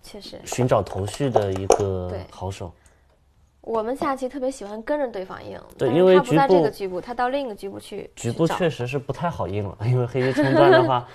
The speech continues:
Speaker 1: <laughs>
Speaker 2: 白棋局部是不太好应。白棋这个断完跳确实是一个棋形。
Speaker 1: 嗯。好，那我们看黑棋打完之后呢，白棋是把这个长出来，
Speaker 2: 嗯。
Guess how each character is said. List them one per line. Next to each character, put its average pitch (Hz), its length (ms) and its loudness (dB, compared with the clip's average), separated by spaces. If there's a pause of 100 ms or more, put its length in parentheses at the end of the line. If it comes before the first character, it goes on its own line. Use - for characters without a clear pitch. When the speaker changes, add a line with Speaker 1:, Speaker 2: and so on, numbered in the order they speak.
(100)
Speaker 1:
<laughs> 403 200 -4
Speaker 2:
白 113 100 4
棋 123 220 -2
局 110 180 -6
部 127 200 -4
是 120 160 -8
不 101 100 -12
太 110 140 -8
好 98 180 -10
应。 87 240 -10 (100)
白 110 140 -8
棋 117 100 -6
这 123 180 -4
个 117 100 0
断 127 200 -6
完 120 140 -4
跳 123 220 -8
确 107 180 -12
实 107 80 -8
是 104 180 -12
一 95 60 -10
个 92 160 -8
棋 - 240 -14
形。 92 160 -12
Speaker 1:
嗯。 - 640 -20 (260)
好， - 320 -20 (1120)
那 214 140 -6
我 202 40 -4
们 196 160 -8
看 220 240 -6
黑 - 120 -2
棋 - 100 -6
打 202 180 2
完 196 160 -10
之 233 80 -12
后 247 220 -8
呢， 220 180 -8
白 202 220 -10
棋 196 160 -14
是 - 140 -8
把 - 160 -14
这 214 120 -16
个 214 80 -14
长 - 280 -18
出 - 180 -12
来， 220 340 -10
Speaker 2:
嗯。 104 220 -6